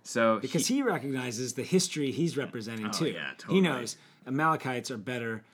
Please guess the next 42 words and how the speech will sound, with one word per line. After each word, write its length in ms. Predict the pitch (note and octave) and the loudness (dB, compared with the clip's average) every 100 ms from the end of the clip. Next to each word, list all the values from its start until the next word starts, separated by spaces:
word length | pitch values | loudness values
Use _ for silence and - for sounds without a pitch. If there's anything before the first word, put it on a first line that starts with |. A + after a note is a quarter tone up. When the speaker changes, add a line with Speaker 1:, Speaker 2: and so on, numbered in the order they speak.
| _ _ _ _ | _ _ _ _
Speaker 2:
than 120 | A#2 | -6
the 100 | B2+ | -2
Israelites. 760 | D3 B2 G2+ F2+ D#2 D#2 - - _ | -2 -2 -6 -10 -16 -12 -10 -10 _
Speaker 1:
So 280 | - - A#2+ | -8 0 0
he 180 | B2 F#3+ | 2 -2
plot, 460 | F#3+ E3+ C#3+ C#3 - | 2 6 6 4 -4
he 300 | D#3 E3+ D#3+ | 0 2 2
hatches 380 | C#3 C3 C3 A#2 | 0 -2 -2 -4
a 40 | |
little 200 | A2+ G#2+ | -4 -4
plot, 420 | F#2+ A#2+ A#2+ - | -4 2 2 2
goes 300 | - A#2+ A#2 | -4 -4 -6
before 600 | - - A#2 - A#2+ A2 - | -10 -10 -10 -6 -4 -4 -6
Xerxes 760 | A2 B2 C3 - G#2 G#2 A2+ - | -6 -2 -2 -2 -4 -4 -4 -6
and 100 | A#2 | -8
says, 280 | B2 A#2+ A#2 _ - _ _ _ _ | -6 -6 -6 _ -20 _ _ _ _
and 100 | A#2+ | -6
he 60 | |
doesn't, 320 | B2+ F3 F3 E3+ | 6 6 6 -2
he's 140 | B2+ | -4
super 460 | - - G#3+ G#3 E3 | -2 0 0 2 0
general 480 | C3+ B2+ A#2 G#2 F#2+ | 2 0 0 -2 -4
and 140 | G2+ | -6
super 320 | - D3 D#3+ | -4 -4 -4
vague, 400 | C3 A#2 G2+ F2 _ - | 0 0 0 -6 _ -8
and 100 | A2 | -8
it's 100 | G#2+ | -4
very, 340 | B2+ C#3 B2 - | 0 0 0 -6
it's 140 | A#2 | -2
a 100 | C3+ | 0
brilliant 540 | D3 E3+ G#3+ F3+ B2+ - _ _ _ _ _ - | 2 4 4 2 0 -8 _ _ _ _ _ -6
approach. 520 | B2+ - G#2+ - - | -6 0 -2 -2 0
Speaker 2:
But 160 | G3 E3+ | 0 4
before 300 | F#3 A3 C#4+ | 6 8 6
the 120 | C4+ | 4
plan, 300 | D3+ C#3 B2 | 0 -2 -2
Matt, 360 | A#2 C3+ G3+ - _ _ _ _ _ | -2 -4 -4 -10 _ _ _ _ _
you're 140 | B2+ C3+ | -6 6
Speaker 1:
Oh. 20 | |
Speaker 2:
jumping 320 | A3+ A#3+ A3+ | 8 10 8
way 180 | G#3 F#3+ | 8 8
ahead. 300 | C#3+ A2+ | 4 0